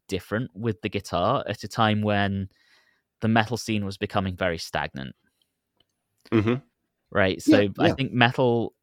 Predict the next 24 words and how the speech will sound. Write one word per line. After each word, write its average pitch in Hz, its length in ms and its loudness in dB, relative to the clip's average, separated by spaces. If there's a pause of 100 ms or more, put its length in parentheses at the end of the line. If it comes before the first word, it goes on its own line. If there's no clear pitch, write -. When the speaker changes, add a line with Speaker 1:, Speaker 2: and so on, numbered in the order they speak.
(240)
Speaker 1:
at 123 200 4
that 127 200 6
time 113 360 4
in 107 100 2
the 110 140 4
early 110 200 2
two 110 200 -2
thousands, 101 640 0 (440)
people 147 280 0
were 127 100 2
either 117 300 4
trying 117 380 0
to 98 340 0 (1120)
recycle 101 960 0 (100)
the 101 80 -4
classic - 440 -2
stuff 85 460 -6 (100)
or 107 240 2
were 95 200 2
fucking 101 420 -2
around 90 240 -2
with 85 140 -8
new 90 180 -6
metal. - 360 -10